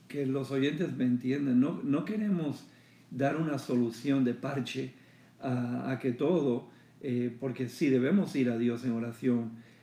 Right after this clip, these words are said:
eh, pero me acuerdo la historia del Antiguo Testamento de lo, de los tres jóvenes hebreos, que ellos rehusaron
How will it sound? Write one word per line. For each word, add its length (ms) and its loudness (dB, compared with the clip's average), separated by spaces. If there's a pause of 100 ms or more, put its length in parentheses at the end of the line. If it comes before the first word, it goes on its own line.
(180)
eh, 320 -2
pero 480 2
me 180 2
acuerdo 340 2
la 80 2
historia 80 0 (460)
del 60 2
Antiguo 220 2
Testamento 720 2 (380)
de 160 2
lo, 500 2
de 120 2
los 240 0
tres 480 -2 (280)
jóvenes 420 2
hebreos, 560 2 (460)
que 260 2
ellos 440 2
rehusaron 840 0